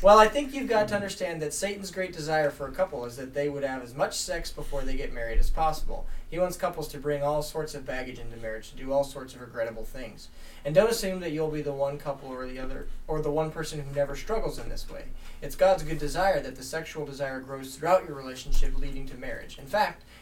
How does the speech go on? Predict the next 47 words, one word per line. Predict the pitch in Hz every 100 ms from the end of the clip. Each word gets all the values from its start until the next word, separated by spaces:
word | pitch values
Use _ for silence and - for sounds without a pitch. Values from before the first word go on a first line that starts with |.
| -
it's | 127
more | 143 147
concerning | 185 170 139 131
if | 123 120
there | 120
is | 120
no | 120 202
sexual | - 127 - -
desire | - - -
than | -
if | - -
there | 117
is. | 139 - - - - - -
So | - 170
there | 160
ought | 202 220
to | 180
be | 165 151
growth | 143 147 139
of | -
that | 123 -
desire, | - - - - -
yet | 156 143
it |
ought | 151 160
to | 151
be | 139
kept | 151 143
under | 139 131
control | 135 - - 139
until | 117 - 131
it | 135
can |
be | 135
consummated | 120 156 156 - 117 - -
with | -
the | -
marriage | 113 - -
relationship. | 120 - - - - - - - - - -
Um, | 139 135 123 123
should | - 131
I |
keep | - 139
going | 131 131
or | 123
should | - 143
we | -